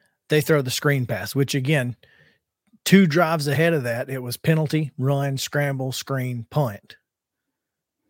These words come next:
Once again, as predictable as Christmas, Todd Downing.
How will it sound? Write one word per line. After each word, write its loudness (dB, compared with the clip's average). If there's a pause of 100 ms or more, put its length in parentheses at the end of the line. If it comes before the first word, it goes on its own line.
(320)
Once 2
again, 2 (100)
as -2
predictable -2
as 0
Christmas, -4 (1900)
Todd 2
Downing. -2